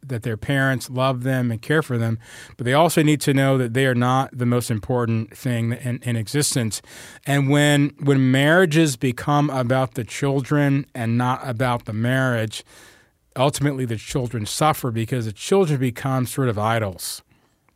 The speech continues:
And that, that, that level of idolatry can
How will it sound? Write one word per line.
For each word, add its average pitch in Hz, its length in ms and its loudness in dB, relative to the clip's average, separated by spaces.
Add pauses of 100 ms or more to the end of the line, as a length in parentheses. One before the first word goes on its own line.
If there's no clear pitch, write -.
(1040)
And 120 200 2
that, 143 220 2
that, 139 340 0
that 147 260 2
level 139 340 4
of 127 140 4
idolatry 123 720 0
can 110 220 -4